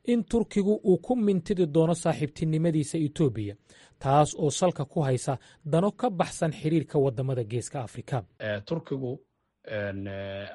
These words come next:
Speaker 2: khilaaf ayaa kala dhexeeya dowladda Israa'iil. Eh, Israa'iilna dhibaato waxaa ku haya Xuutiyiinta iyo dhaqdhaqaaqa Yaman iyo Badda Cas aa dhibaato ka haysataa.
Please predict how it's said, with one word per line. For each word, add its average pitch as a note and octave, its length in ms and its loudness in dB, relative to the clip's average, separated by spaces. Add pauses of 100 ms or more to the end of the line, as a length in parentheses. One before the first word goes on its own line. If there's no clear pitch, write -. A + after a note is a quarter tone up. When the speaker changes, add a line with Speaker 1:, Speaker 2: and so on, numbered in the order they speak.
(100)
Speaker 2:
khilaaf C3+ 340 0
ayaa A2+ 200 -4
kala B2 200 -4
dhexeeya G#2+ 320 -6
dowladda A#2 380 -6
Israa'iil. A#2 520 -6 (120)
Eh, G2+ 320 -6
Israa'iilna B2+ 760 -4
dhibaato A2+ 320 -4
waxaa A2 240 -6
ku - 140 -12
haya G2 320 -8
Xuutiyiinta B2 840 -6
iyo G#2 120 -14
dhaqdhaqaaqa A#2 560 -2
Yaman A2+ 360 -2 (140)
iyo A2 120 -6
Badda B2+ 360 -2
Cas A#2 160 -8
aa - 40 -6
dhibaato A2+ 360 -4
ka A#2 80 -6
haysataa. A2 420 -4